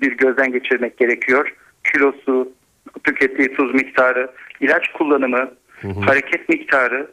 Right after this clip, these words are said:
Speaker 1: ilaçlara uygun olmayabilir. İlaç dozu yetersizdir.
Speaker 2: Hı hı.
Speaker 1: Hastamıza bir yıl önce verilmiş olan bir ilaç artık yeterli gelmeyebilir. Çünkü tansiyon da insan vücudu gibi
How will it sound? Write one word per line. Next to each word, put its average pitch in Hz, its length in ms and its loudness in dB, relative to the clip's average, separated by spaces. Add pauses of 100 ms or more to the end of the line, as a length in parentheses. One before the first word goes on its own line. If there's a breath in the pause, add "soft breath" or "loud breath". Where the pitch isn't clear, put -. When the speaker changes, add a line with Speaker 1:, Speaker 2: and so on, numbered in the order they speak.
Speaker 1:
ilaçlara 147 440 0
uygun 208 240 2
olmayabilir. 127 600 0
İlaç 156 340 -2
dozu 196 180 0
yetersizdir. 127 880 0
Speaker 2:
Hı 101 40 -8 (240)
hı. 92 120 -8
Speaker 1:
Hastamıza 151 600 2
bir 185 180 -2
yıl 170 120 4
önce 156 260 2
verilmiş 151 380 0
olan 143 280 2
bir 139 100 0
ilaç 156 360 0
artık 156 380 0
yeterli 151 460 0
gelmeyebilir. 147 840 0 (360)
Çünkü - 320 -2
tansiyon 151 560 0
da - 60 2
insan 165 400 0
vücudu 123 380 -2
gibi 190 340 0